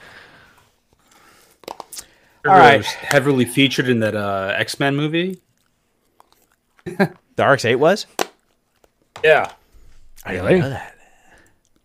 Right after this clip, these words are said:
Speaker 2: I did not know that.
Speaker 1: Anyway.
Speaker 2: Anyway,
Speaker 1: Uh,
Speaker 2: you guys wanna play a game?
Speaker 1: I would definitely scrap the R X eight, so I hope that's not on the list.
Speaker 2: I was gonna put it on the list, but I thought it was too obvious, so I took it off.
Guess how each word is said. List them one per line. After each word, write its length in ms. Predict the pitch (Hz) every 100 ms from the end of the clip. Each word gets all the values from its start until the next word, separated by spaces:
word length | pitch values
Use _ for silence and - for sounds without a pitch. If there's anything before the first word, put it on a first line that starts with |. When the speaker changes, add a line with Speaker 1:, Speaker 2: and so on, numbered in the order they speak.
| _ _ _ _ _ _ _ _ _ _ _ _ _ _ _ _ _ _ _ _ -
Speaker 2:
I 120 | -
did 120 | 98 101
not 200 | 92 85
know 180 | 92
that. 240 | 160 117 -
Speaker 1:
Anyway. 380 | 110 104 107 110 _ _ _ _ _ _ _ _ _ -
Speaker 2:
Anyway, 260 | 175 131
Speaker 1:
Uh, 580 | 113 110 107 107 107 113 - _ _ _ _ -
Speaker 2:
you 40 | 165
guys 80 |
wanna 120 | 170 156
play 160 | 170
a 20 |
game? 160 | 127 135
Speaker 1:
I 100 | 135
would 240 | 160 143 110
definitely 560 | 135 135 160 143 131
scrap 440 | 120 - 139 117 110
the 140 | 110
R 160 | 104 101
X 200 | 95 -
eight, 180 | 95 90
so 140 | 95
I 80 | 95
hope 180 | 104 -
that's 240 | 98 -
not 240 | 98 98 -
on 120 | 98
the 60 | 101
list. 480 | 113 104 - - -
Speaker 2:
I 140 | 123
was 180 | 139 135
gonna 220 | 110 127
put 160 | 123 147
it 80 | 151
on 100 | 147
the 80 | 147
list, 220 | 147 147
but 100 | 113
I 60 | 101
thought 200 | 110 104
it 40 |
was 140 | 95
too 200 | - 101
obvious, 420 | 92 90 92 92 -
so 120 | 92
I 40 |
took 180 | 90 92
it 80 | 87
off. 220 | 85 -